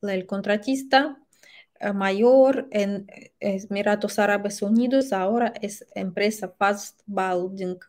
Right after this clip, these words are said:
Contracting, que se encarga de los trabajos de construcción en Sharjah. Eh, realmente es una empresa muy grande,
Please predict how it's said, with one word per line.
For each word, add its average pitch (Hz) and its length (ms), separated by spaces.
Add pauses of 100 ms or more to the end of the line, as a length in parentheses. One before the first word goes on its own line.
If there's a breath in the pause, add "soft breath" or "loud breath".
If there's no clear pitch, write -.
(100)
Contracting, 226 840 (640 soft breath)
que 240 340
se 220 320
encarga 220 760
de 190 500 (640)
los 196 340
trabajos 208 640
de 202 120
construcción - 880
en 214 200
Sharjah. 196 800 (680 loud breath)
Eh, 190 500
realmente 208 640
es - 400
una 214 340
empresa 202 480
muy 196 280
grande, 269 640